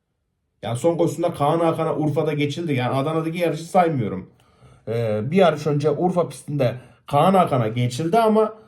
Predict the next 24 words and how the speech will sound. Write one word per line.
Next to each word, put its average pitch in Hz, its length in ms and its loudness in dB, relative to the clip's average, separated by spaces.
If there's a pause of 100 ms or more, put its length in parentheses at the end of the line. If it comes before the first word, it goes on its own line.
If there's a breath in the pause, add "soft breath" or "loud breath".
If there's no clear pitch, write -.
(300 soft breath)
sekiz 214 480 0
yaşında 165 340 2
olan 135 340 4
bir 170 60 4
at 202 280 2
Urfa 185 340 0
pistinde 160 380 -6
hala 180 640 2 (260 loud breath)
maiden. 165 640 2
Bunun 180 220 -2
da 160 60 2
altını 143 420 0
çizim. 190 460 -4 (460 soft breath)
Ya 156 280 2
buraya 208 420 2 (920 loud breath)
<coughs> 135 720 0
çoğunluk 208 400 2
olarak 143 440 -2
Hedbe 185 280 2
yazacak 170 480 2
zaten 143 320 -2
ama 208 420 -2 (640 soft breath)
ya 214 140 0
ben 247 220 0